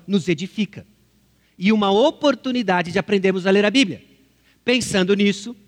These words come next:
eu tenho uns bizus pra você. Quais são os bizus? O que que eu quero que você preste atenção no capítulo três? Não somente aquela nossa lista de s-, nomes pros seus filhos e netos, ok? Vão ter vários hoje,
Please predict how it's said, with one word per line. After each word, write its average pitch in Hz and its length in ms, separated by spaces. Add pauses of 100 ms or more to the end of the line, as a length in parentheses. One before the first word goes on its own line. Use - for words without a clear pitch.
(140)
eu 143 100
tenho 156 220
uns 147 180
bizus 175 400
pra 190 160
você. - 320 (680)
Quais 151 180
são 156 120
os 131 100
bizus? 170 500
O - 380
que 170 80
que 196 60
eu 190 60
quero 190 140
que - 60
você 208 80
preste 190 220
atenção 196 280
no 190 60
capítulo 202 360
três? - 560 (600)
Não 196 220
somente 208 440
aquela 180 220
nossa 175 280
lista 202 580 (160)
de 147 160
s-, - 360
nomes 214 840 (320)
pros 156 200
seus 170 320
filhos 196 500
e 165 60
netos, 196 580
ok? 185 340 (140)
Vão 139 100
ter 170 120
vários 175 460
hoje, 175 320